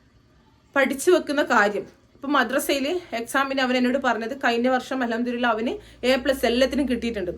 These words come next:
അപ്പൊ ഈ വർഷം അവൻ എന്നോട് പറയുന്നത് എനിക്ക് കിട്ടുമോ എന്നുള്ളത്.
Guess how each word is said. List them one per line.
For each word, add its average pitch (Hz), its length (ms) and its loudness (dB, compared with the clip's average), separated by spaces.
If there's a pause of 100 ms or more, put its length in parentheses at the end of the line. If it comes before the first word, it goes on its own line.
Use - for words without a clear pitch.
അപ്പൊ 220 180 -8
ഈ 262 180 2
വർഷം 311 480 2 (240)
അവൻ 269 160 4
എന്നോട് 262 260 2
പറയുന്നത് 262 420 2
എനിക്ക് 247 380 -4
കിട്ടുമോ 285 320 -2
എന്നുള്ളത്. 247 320 2